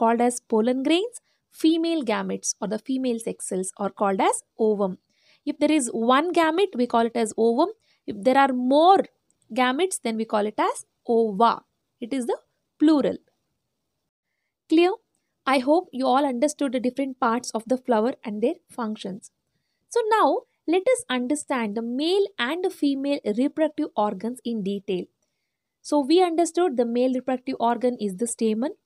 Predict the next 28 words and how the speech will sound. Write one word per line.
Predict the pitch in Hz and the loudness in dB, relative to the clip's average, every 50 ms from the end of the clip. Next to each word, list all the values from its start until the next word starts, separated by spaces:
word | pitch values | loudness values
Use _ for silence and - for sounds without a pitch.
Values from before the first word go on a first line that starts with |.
| _ _ _ _ _ _ _ - | _ _ _ _ _ _ _ -4
and | 247 277 320 339 | -4 -2 -2 -2
the | 349 - - | -4 -4 -4
female | 262 254 240 247 254 254 233 233 | -4 -4 -2 2 2 2 2 2
reproductive | 233 - 220 214 - 233 233 - 202 202 | -2 -2 -6 -6 -6 -10 -4 -2 -2 -2
organ | 196 190 208 202 202 | 0 -2 -4 -4 -4
is | 202 202 359 | -6 -6 -8
the | 381 - _ - 285 | -8 -10 _ -2 0
carpel. | 247 220 311 - - 156 - - _ _ _ _ _ _ _ | 0 0 0 -2 -8 -12 -14 -14 _ _ _ _ _ _ _
So | - - 339 320 294 320 - - _ _ | -4 0 2 4 4 2 0 -4 _ _
these | 254 233 302 330 427 427 - - - | -2 0 4 4 4 2 0 0 2
produces | 302 285 254 277 285 277 226 269 262 262 - - 330 | 2 4 4 4 2 2 2 2 2 2 0 -4 -6
the | 359 440 453 453 _ _ _ _ _ _ 220 208 254 | -6 -6 -8 -12 _ _ _ _ _ _ -2 0 0
gametes. | 254 247 240 214 208 - - - - _ _ | 0 0 -2 -4 -6 -8 -12 -16 -16 _ _
This | - 262 - | -6 -2 -2
is | 330 - 247 254 247 | -2 -2 0 2 2
very | 269 302 302 - 277 | 2 2 -2 -2 -4
clear | 247 240 233 233 | -2 -2 -2 -4
for | - 220 196 185 | -4 -4 -4 -4
you, | 185 185 - _ _ _ _ _ _ _ _ _ _ _ _ _ 285 330 | -4 -8 -10 _ _ _ _ _ _ _ _ _ _ _ _ _ -2 0
right? | 392 440 453 - _ _ _ _ _ _ - | 0 0 -2 -8 _ _ _ _ _ _ -10
So | 415 403 403 415 | -8 -4 -2 0
now | 381 330 370 453 508 - 302 | 2 2 0 0 -2 -4 -4
let | 339 453 480 | -4 -2 -4
us | - - - | -2 0 0
talk | 294 277 269 302 254 | -2 0 -2 -2 -2
about | 233 254 240 220 | -2 -2 -2 -2
the | 254 | -4
stamen | - - - 269 254 240 240 262 339 | -6 -4 0 0 0 0 0 -4 -8